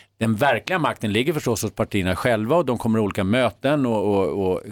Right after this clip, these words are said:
kontakta varandra på olika sätt nu också över blockgränserna. Nu är det liksom öppet spel här vilka som ska regera.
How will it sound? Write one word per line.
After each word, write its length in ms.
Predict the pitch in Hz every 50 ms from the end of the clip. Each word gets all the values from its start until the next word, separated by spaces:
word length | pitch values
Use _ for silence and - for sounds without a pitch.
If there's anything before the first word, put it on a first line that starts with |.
| - _ _
kontakta 460 | - 120 113 - 120 117 - - 131
varandra 420 | 131 127 113 104 101 98 92 95
på 120 | 90 - 113
olika 240 | 98 82 - 101 92
sätt 220 | - 87 85 -
nu 180 | - 104 107 98
också 280 | 95 92 87 - - 123
över 180 | 101 82 87 85
blockgränserna. 760 | 82 107 95 - - 101 123 151 143 - - 107 85 78 82
Nu 280 | 98 104 117 135 143
är 40 | 131
det 60 | 117
liksom 320 | 101 110 104 - 113 110 -
öppet 340 | 120 117 - - - 98 -
spel 480 | - - - - 165 156 123 104 87 -
här 140 | 87 80
vilka 220 | 78 85 87 - 90 85
som 60 | 82 82
ska 160 | - 92 85
regera. 400 | 82 85 82 73 80 87 85